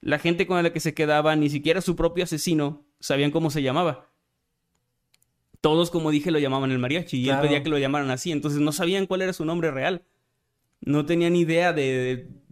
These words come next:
Speaker 1: de él, o sea, se referían a él como el mariachi
Speaker 2: Siempre,
Speaker 1: y
Speaker 2: ajá.
Speaker 1: ya. Entonces no había, no había un, no había datos ahí para contactar a su familia, para, pues sí, avisar que había muerto.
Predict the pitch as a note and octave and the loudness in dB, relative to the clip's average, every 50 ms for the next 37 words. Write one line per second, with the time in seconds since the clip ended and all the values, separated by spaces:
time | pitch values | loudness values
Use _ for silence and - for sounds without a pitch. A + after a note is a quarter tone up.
0 | - _ _ _ _ - C#3 C3+ D3 - G3+ E3+ C#3 - D#3 D3 C#3 - D#3 C#3+ | -20 _ _ _ _ -2 -2 0 0 2 0 0 0 2 0 0 0 -2 -2 -2
1 | C#3 - D3 C3+ C#3+ D3+ E3 E3+ F3 F3 F#3+ F#3 F3+ E3+ D#3+ D3+ C#3+ C#3+ C#3+ C#3+ | -2 -4 -2 -2 -2 -2 -2 -2 -2 -2 -2 -2 0 0 0 0 0 0 -2 -4
2 | D3 - G#3 A3+ A#3 - - C3+ C3 B2+ A#2 B2+ C#3 C3 B2+ E3 F#3 F3 F3 - | -4 -6 -8 -8 -8 -6 -4 -2 -2 -2 0 0 0 0 2 2 0 0 -2 -10
3 | _ _ _ _ _ _ _ _ _ - D#3+ D3 D3 D3 E3 E3 D3+ F3+ E3+ D#3+ | _ _ _ _ _ _ _ _ _ -2 0 0 2 2 0 0 0 0 0 2
4 | E3+ E3 E3 E3+ F3 F3 F3 E3 E3 D#3 D#3 D#3 D#3 D#3+ E3 E3 E3+ E3+ E3+ E3+ | 2 4 4 4 4 2 2 2 2 2 2 2 2 2 2 2 2 2 2 2
5 | E3+ E3+ E3+ D#3 D#3 D#3+ D#3+ E3 F3+ F3 E3+ F3+ F3+ F3+ F#3+ E3+ - D#3+ D3+ D#3 | 2 0 0 0 0 0 2 2 2 2 2 0 -2 -2 -4 -4 -2 -2 0 0
6 | D#3+ E3 E3 E3+ D#3 C#3 C3 B2+ B2+ B2 C3 C3 - - _ _ _ _ _ _ | 0 -2 0 -2 -2 -2 -2 -4 -6 -6 -8 -10 -12 -14 _ _ _ _ _ _
7 | _ - E3 D#3 D3+ C#3+ - - C#3 C3 B2+ - B2 A#2+ - A2+ B2 E3 F#3+ G3 | _ 0 0 0 0 -2 -2 -2 -2 -2 -2 -4 -10 -8 -4 -2 2 2 2 4
8 | F3+ F3 F3 E3 D#3+ D#3+ - C3 B2+ B2+ B2 B2 B2+ B2 B2 B2 B2 B2 B2 B2+ | 4 4 4 4 2 0 0 -2 -2 -2 -2 -2 -2 -2 -2 -2 -2 -2 -2 -4
9 | B2+ B2+ B2+ B2 - _ _ - C#3+ - - G#3+ G3+ E3+ D#3 D3+ D3 D3 D#3+ D#3+ | -6 -8 -12 -18 -20 _ _ -6 -4 -2 0 2 2 2 2 2 0 2 2 2
10 | E3+ F3+ E3+ E3+ D3 C#3 C#3 C#3+ C#3 C3+ D3 D#3+ F3 F3 - - D#3 E3+ F3+ | 2 0 0 -2 -2 -2 0 -2 -2 0 0 0 -2 -2 -2 -2 -2 -2 -4